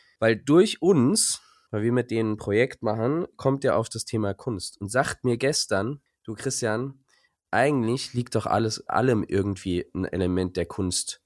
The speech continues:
zugrunde." Ich war nämlich in einer Ausstellung mit meiner Partnerin vor kurzem,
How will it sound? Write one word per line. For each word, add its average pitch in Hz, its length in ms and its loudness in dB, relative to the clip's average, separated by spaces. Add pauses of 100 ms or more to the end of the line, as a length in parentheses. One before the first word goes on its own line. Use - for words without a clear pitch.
(100)
zugrunde." 82 540 -4
Ich - 180 -12
war 127 220 2
nämlich 117 520 -4
in 113 360 -4 (480)
einer 107 200 -2
Ausstellung 127 560 2
mit 113 160 0
meiner 104 320 2
Partnerin 120 720 -2
vor 120 240 -6
kurzem, 110 540 -2